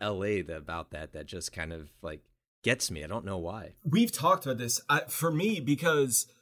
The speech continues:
Speaker 2: some of my favorite scenes of your movie that you mentioned, There I Go, we shot at, like, three, four in the morning in Los Angeles. And that is a really, really weird time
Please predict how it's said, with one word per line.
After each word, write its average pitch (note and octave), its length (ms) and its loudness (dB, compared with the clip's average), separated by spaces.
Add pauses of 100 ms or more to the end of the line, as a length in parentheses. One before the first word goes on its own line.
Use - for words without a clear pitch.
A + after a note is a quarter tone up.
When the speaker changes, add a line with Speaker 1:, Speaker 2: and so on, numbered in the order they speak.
(260)
Speaker 2:
some A3 200 8
of G3+ 60 6
my D#3+ 120 10
favorite C#3 400 2
scenes D#3 420 0
of - 380 0
your C3 160 4
movie C#3 260 6
that A#2+ 140 2
you B2 80 -2
mentioned, A#2+ 340 -2
There B2 180 0
I A2 60 -2
Go, A2 440 -4 (400)
we D#3 140 6
shot D#3+ 400 8
at, G2+ 120 -4
like, A#2 180 -6
three, C#3+ 420 2
four C#3+ 240 0
in C3+ 60 2
the B2 80 -2
morning C3 360 2
in A2 140 -2
Los A2 280 -4
Angeles. B2+ 600 -2
And C3+ 200 0
that C#3+ 180 2
is B2 420 2 (300)
a C#3 160 10
really, C#3 680 4
really C3+ 580 6
weird B2 540 0
time A2+ 540 -2